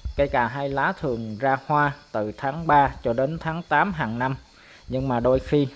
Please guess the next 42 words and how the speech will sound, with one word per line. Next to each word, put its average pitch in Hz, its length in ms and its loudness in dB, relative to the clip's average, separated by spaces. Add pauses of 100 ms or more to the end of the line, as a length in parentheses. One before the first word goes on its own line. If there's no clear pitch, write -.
mình 113 260 -4
cũng 117 220 -4
thấy 151 180 0
nó 170 240 0
là 135 220 0
cho 123 260 0
ra 123 340 2
hoa 127 360 2
kết 156 120 0 (140)
trái 160 400 2
rải 104 240 -2
rác 165 300 2
quanh 135 200 0
năm 135 220 0
luôn 131 180 0
các 156 180 -4
bạn. 104 180 0 (840)
Trước 180 180 -2
đây 160 220 2 (180)
thì, 120 240 -2
à, 110 180 2 (640)
mình 117 180 -4
có 139 160 0
xem 156 360 0 (100)
được 117 180 -2
một 113 240 -6
bài 110 200 2
báo 135 360 0
nói 170 300 0
về 123 320 2
cách - 260 -2
sử 123 160 -4
dụng 123 380 -2
làm 104 260 0
thuốc 175 280 -4 (460)
theo, 131 280 2
à, 127 120 2 (120)
kinh 131 240 -2
nghiệm 107 300 -4
dân 127 260 0
gian 135 260 4 (160)
của 98 200 -2